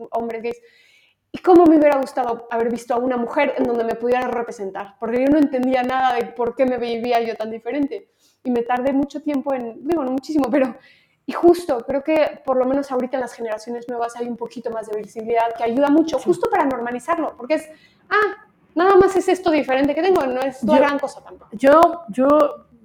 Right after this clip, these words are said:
Speaker 2: hablando con, con chavos jóvenes de dieciocho, veinte, lo tienen, más bien ellos están, como yo, extrañados de que haya tanto tema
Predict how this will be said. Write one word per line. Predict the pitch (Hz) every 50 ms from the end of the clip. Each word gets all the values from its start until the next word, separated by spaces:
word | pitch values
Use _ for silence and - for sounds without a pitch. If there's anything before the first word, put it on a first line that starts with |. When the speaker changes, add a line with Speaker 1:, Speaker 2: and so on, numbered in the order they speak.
| - -
Speaker 2:
hablando | 220 190 254 269 285 311 320 349 320 - -
con, | - 254 254 262 269 269 - _
con | - 208 208 185 196 220 - _
chavos | - - - 226 226 233 220 190 - - - - _ _ _ _ _ _ _ _
jóvenes | - - 165 190 214 254 240 226 214 180 165
de | 196 185 175 175 - -
dieciocho, | - 190 190 190 - - - 190 214 214 - - 208 175
veinte, | 190 190 190 196 - 254 262 262 - - - - - _ _ -
lo | 226 220 208 196 202
tienen, | 208 226 262 277 294 302 294 - - _ - 190 - _
más | 208 240 262 277 262 254 -
bien | 269 285 294 294 -
ellos | - 262 254 302 349 359 339 - - _ _ _ _ _ _ _ -
están, | 226 226 - - - 262 254 226 214 214 - - _ _ _ -
como | - 208 196 208 214
yo, | 202 240 247 277 330 392 - -
extrañados | 233 208 - - - 220 214 208 220 254 269 277 311 339 285 -
de | 240 233
que | - 247
haya | 233 233 226 220 233
tanto | 240 254 285 320 339 320 - - 254
tema | - - 220 233 233 285 370 403